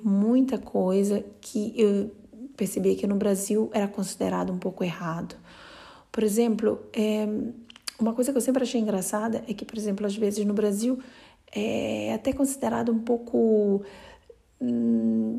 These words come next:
digamos que, é, não conv-, não, não aceito uma mulher casada poder sair com suas amigas sozinha, frequentemente, sem o,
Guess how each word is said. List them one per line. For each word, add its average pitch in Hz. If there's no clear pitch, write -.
digamos 254
que, 220
é, 131
não 247
conv-, 247
não, 247
não 240
aceito 277
uma 196
mulher 190
casada 220
poder 202
sair 196
com 190
suas 180
amigas 185
sozinha, 180
frequentemente, 185
sem 214
o, 226